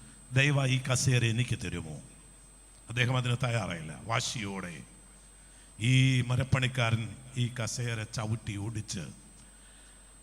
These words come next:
നാശോന്മുഖമായ നിലയിൽ ഈ വേസ്റ്റിൻ്റെ അവിടെ കൊണ്ടിട്ടു. ഇത്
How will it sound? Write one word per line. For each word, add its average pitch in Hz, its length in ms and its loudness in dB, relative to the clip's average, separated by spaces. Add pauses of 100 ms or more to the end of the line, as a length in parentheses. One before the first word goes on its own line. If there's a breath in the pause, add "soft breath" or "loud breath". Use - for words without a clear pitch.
(200)
നാശോന്മുഖമായ 165 920 6 (100)
നിലയിൽ 143 320 2 (480)
ഈ - 20 6 (880)
വേസ്റ്റിൻ്റെ 127 800 -2 (580 loud breath)
അവിടെ 120 260 4
കൊണ്ടിട്ടു. 98 360 -4 (1400)
ഇത് 135 100 4